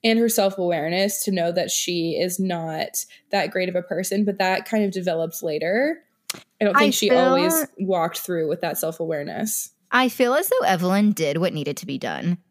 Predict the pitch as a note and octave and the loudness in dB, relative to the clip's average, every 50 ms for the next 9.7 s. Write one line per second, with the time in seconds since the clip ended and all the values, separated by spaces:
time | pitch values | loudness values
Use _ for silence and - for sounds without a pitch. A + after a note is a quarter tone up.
0 | _ _ _ _ - - F#3+ F#3 G3 F#3 F3+ F3 E3 E3+ F3 E3 - - E3 D3+ | _ _ _ _ -2 0 2 2 2 2 2 2 2 0 0 -2 0 0 -2 -2
1 | C3 C#3 B2+ B2 A#2 - C#3+ A#2 F3 F3 G3 A3+ G#3+ - C4 A#3+ - - A#3 F#3+ | -2 -4 -6 -6 -6 -4 -4 -2 0 0 0 0 0 0 -2 -2 0 0 0 2
2 | F3+ F#3+ D#3+ - - E3+ E3 E3 - - E3+ E3+ E3 D#3+ - F3+ F3 F3+ F#3+ A3+ | 2 0 -2 -2 -2 0 0 0 0 0 0 0 0 0 0 0 2 2 2 2
3 | B3+ A3 D#3 E3+ - - G3 F3 - - - - _ - - G#3+ G#3 G3 G3+ G#3 | 2 2 0 -2 -2 -2 -4 -4 -4 -8 -12 -14 _ -6 -2 0 0 0 0 0
4 | G#3+ - - - F#3+ F3+ - - F3+ E3+ - F3 E3+ E3 E3+ D#3+ - - - E3+ | -2 -4 -4 -2 0 0 0 0 0 0 0 0 0 0 0 -2 -4 -4 -2 -2
5 | E3 - - E3 C3 C3 C#3 C3 D#3 - _ - E3+ D#3+ D#3+ D3+ D#3+ - D#3+ B2+ | -2 -2 -4 -4 -4 -2 -2 -2 -4 -6 _ -6 -4 -4 -4 -4 -4 -4 -4 -4
6 | - - A#2 - - D3 C3+ C#3+ C#3 - - A#2 D#2+ B1+ C2 - - F3+ E3 - | -4 -6 -8 -8 -8 -8 -8 -8 -8 -8 -8 -8 -8 -8 -8 -8 -8 -8 -8 -10
7 | _ _ _ _ _ - F3+ F#3 F3 F3+ F3+ - - F#3 D3+ D#3+ D#3 D3+ - - | _ _ _ _ _ -2 0 0 2 2 0 0 0 -2 -2 -4 -4 -4 -6 -6
8 | - D3+ D3+ E3+ D#3 C3+ B2 A#2+ - D#3+ E3+ D3 C3+ C3+ - - D3 D#3 - A#2+ | -6 -6 -6 -4 -4 -4 -6 -6 -6 -6 -6 -6 -6 -8 -10 -12 -12 -10 -10 -10
9 | C#3+ D#3 - C#3+ E3+ - C#3+ - - B2+ - - E3 - | -10 -10 -10 -10 -10 -10 -10 -8 -8 -8 -8 -8 -10 -12